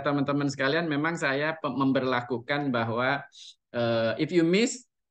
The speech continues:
ya miss lah ya, gitu, kira-kira begitu. Eh, karena, eh, mohon maaf ya, teman-teman sekalian, eh, saya ngajar udah dua puluh dua tahun.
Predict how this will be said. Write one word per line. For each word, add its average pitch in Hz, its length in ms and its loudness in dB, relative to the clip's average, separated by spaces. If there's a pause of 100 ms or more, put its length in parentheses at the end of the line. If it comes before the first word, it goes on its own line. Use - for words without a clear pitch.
(200)
ya 110 160 -2
miss 143 240 2
lah 101 80 0
ya, 117 240 0
gitu, 110 240 -6
kira-kira 110 480 0
begitu. 104 720 0
Eh, 101 400 -2
karena, 127 480 0 (1400)
eh, 143 160 0
mohon 123 240 2
maaf 110 240 0
ya, 107 240 0
teman-teman 98 480 -4
sekalian, 95 720 0
eh, 87 320 -6
saya 110 240 4
ngajar 110 320 2
udah 104 240 0
dua 98 240 2
puluh 98 160 -2
dua 95 160 0
tahun. 98 560 0